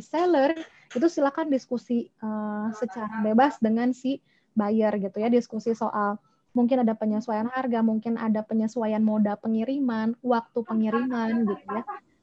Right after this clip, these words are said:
Atau misalnya ada tambahan biaya untuk bungkus ini, bungkus itu, itu mah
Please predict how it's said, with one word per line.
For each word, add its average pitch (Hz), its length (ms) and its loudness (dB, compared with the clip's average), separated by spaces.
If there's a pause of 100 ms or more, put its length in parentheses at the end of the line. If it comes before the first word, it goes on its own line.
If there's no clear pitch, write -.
(140)
Atau 240 160 0
misalnya 233 400 2
ada 214 320 0 (320)
tambahan 240 640 4
biaya 233 400 4
untuk 247 320 -4
bungkus 247 400 4
ini, 247 160 4
bungkus 233 400 2
itu, 262 240 2
itu 240 160 0
mah 247 160 2